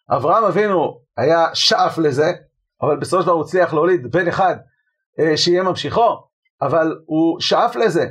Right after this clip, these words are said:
כמו שאומרת התורה, "כי ידעתי ולמען אשר יצווה את בניו וביתו אחריו, ושמרו דרך השם לעשות צדקה ומשפט". הוא הולך להקים אומה, שמה יהיה עניינה? עניינה לא יהיה רק שהם כולם יהיו עובדי השם, שהם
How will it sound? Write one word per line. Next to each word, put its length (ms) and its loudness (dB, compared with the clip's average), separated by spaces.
כמו 160 -2
שאומרת 380 0
התורה, 340 0
"כי 120 -2
ידעתי 500 0
ולמען 300 2
אשר 180 -2
יצווה 280 0
את 100 -4
בניו 300 2
וביתו 360 0
אחריו, 320 2
ושמרו 420 0
דרך 260 2
השם 260 -2
לעשות 280 0
צדקה 260 2
ומשפט". 420 0
הוא 100 -8
הולך 300 2
להקים 380 0
אומה, 380 2
שמה 300 0
יהיה 140 2
עניינה? 400 0
עניינה 460 2
לא 100 -2
יהיה 340 0
רק 100 -2
שהם 260 0
כולם 480 0
יהיו 220 0
עובדי 340 0
השם, 320 -2
שהם 280 -8